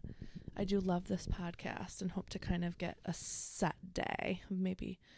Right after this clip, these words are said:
Tuesdays, since I'm recording this Monday in Tampa, Florida. I am with a friend on her work trip, and I am just tagging along to have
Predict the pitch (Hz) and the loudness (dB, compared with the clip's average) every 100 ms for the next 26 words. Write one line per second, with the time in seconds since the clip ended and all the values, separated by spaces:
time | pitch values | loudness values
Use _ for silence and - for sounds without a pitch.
0 | - - - - - - - - - - | -20 -20 -20 -20 -20 -20 -20 -4 0 4
1 | 170 170 170 - - - - 190 - - | 4 2 0 -4 0 0 0 -2 -4 -4
2 | - 196 180 175 170 - 170 170 170 165 | -2 0 2 4 2 2 2 4 2 2
3 | - 160 170 208 196 175 175 170 180 180 | 0 2 2 4 4 6 6 4 4 0
4 | - - 170 165 165 160 151 151 - 214 | -10 0 2 2 0 0 0 2 2 0
5 | - 202 165 151 156 151 180 269 - - | -2 0 2 2 2 2 2 -2 -6 -20
6 | - - - - - - - _ 175 165 | -10 -8 -8 -16 -20 -20 -20 _ 2 4
7 | 180 185 196 - 175 185 185 170 170 165 | 4 2 0 0 2 2 2 2 2 2
8 | 165 185 - - 170 180 - - - 180 | 0 -2 -4 -2 0 2 2 0 -2 -2
9 | 180 170 180 - 180 175 170 170 180 196 | 0 2 0 0 0 2 2 2 0 -2
10 | - - _ _ _ _ _ _ _ _ | -8 -20 _ _ _ _ _ _ _ _
11 | _ - 220 226 - - - - _ - | _ -2 0 0 -4 -8 -12 -12 _ 0
12 | 208 208 226 226 208 214 262 190 175 - | 0 2 2 2 2 2 2 2 0 -4
13 | - - 208 196 190 190 196 | -14 -4 0 2 2 2 -2